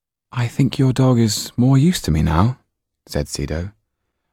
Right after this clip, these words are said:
"Mm, so it seems. When you have finished, I will take you down to see the fireworks. Your father assures me that they will be magnificent." Sido watched the Count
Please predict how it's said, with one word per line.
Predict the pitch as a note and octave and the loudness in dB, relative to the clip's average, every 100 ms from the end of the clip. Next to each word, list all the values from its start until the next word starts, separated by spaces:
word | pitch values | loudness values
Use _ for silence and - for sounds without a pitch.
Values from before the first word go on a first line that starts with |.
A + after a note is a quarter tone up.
| - | -16
"Mm, | - C#2+ - G1+ | -10 -6 -6 -4
so | - G1+ | -4 -4
it | G1+ - | -6 -4
seems. | - C2+ G1+ G1+ - - _ _ _ _ _ _ _ _ _ | -4 -4 -4 -6 -8 -14 _ _ _ _ _ _ _ _ _
When | - A#2 C#3 | 4 6 8
you | G2 D#2 | 6 4
have | C#2 | 2
finished, | - A1+ G1+ - - - | -2 -2 -2 -4 -8 -4
I | - B1+ G#1 A#1 | 0 2 0 -2
will | B1 B1 | -2 -4
take | - F#2+ D#2+ E2 | -2 -2 0 0
you | |
down | D2 C#2 G1+ G1+ G1+ G#1 | 0 0 0 -2 -2 -2
to | C#2+ | 0
see | - C#2 | 0 0
the | - | -2
fireworks. | - D#2+ D2 - G1+ G1+ G1+ - - - _ _ _ _ _ _ | -2 2 2 2 0 -2 -4 -6 -10 -12 _ _ _ _ _ _
Your | F2+ C2 | -2 -2
father | - F2 D#2 B1 A1+ A1 | 0 0 2 0 -4 -4
assures | - - A2 F2+ B1 G1+ - | -4 0 2 2 0 -2 -2
me | A#1 G1+ G1+ | -2 -4 -6
that | G1+ G1+ G1+ | -6 -6 -8
they | - - G#1 | -8 -6 -6
will | G#1 G1+ | -8 -10
be | G1+ B1 B1 | -10 -10 -8
magnificent." | C2+ - - - - D#2 - - C2 - - - - - - _ _ _ _ _ _ _ _ _ _ _ _ _ - | -8 -8 -8 -10 -10 -10 -10 -10 -8 -8 -8 -10 -8 -10 -14 _ _ _ _ _ _ _ _ _ _ _ _ _ -8
Sido | - G2+ F#2 F2+ | 0 0 2 2
watched | D#2+ - - | 0 -4 -8
the | - | -6
Count | - D2 - | -4 -6 -6